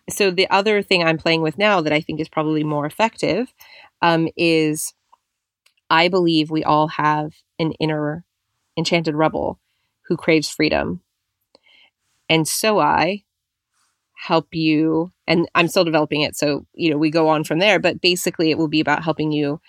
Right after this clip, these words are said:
you know, find that rebel and, and bring them to life. So the point I wanna make here is that we are all workshopping this stuff all the time, right?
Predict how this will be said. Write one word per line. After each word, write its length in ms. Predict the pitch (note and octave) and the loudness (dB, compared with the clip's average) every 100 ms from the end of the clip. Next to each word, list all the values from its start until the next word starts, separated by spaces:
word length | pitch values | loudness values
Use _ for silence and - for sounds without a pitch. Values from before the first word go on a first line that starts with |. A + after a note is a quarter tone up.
| _ _ - | _ _ -6
you 80 | D#3 | -4
know, 100 | D3 | -4
find 340 | - D#3+ D#3+ | 0 2 2
that 140 | D3+ - | 0 -2
rebel 380 | D3 D3 D#3 - | -2 -2 -4 -6
and, 280 | C#3+ C#3+ - - | -6 -6 -6 -6
and 100 | D3 | -2
bring 160 | D#3 | -2
them 140 | C#3+ C#3+ | -2 -4
to 100 | - | -4
life. 320 | D3+ - - _ - - | -4 -4 -12 _ -20 -8
So 320 | - A3+ G#3 - _ _ _ _ G3+ - - | 0 0 0 -6 _ _ _ _ -20 -16 -2
the 160 | A3 | -2
point 240 | A3 D#4 E4 | 0 2 2
I 60 | |
wanna 180 | B3 G#3 | 2 4
make 200 | G3 F#3 | 2 2
here 180 | A3+ G3+ | 0 0
is 240 | - E3+ | 0 0
that 280 | F3+ D#3+ D3 _ - | 2 2 0 _ -16
we 300 | E3+ F3 A3+ | -4 0 0
are 120 | G#3+ | 0
all 220 | - F3 | 2 2
workshopping 520 | E3 E3 - D#3 D#3 D3 | 2 0 0 -2 -2 -2
this 120 | D3+ | -4
stuff 180 | D3 - | -6 -2
all 220 | D3+ D3 | -2 -2
the 60 | |
time, 360 | D3 E3 - F3+ | -2 -2 -2 -6
right? 260 | - E3 | -2 0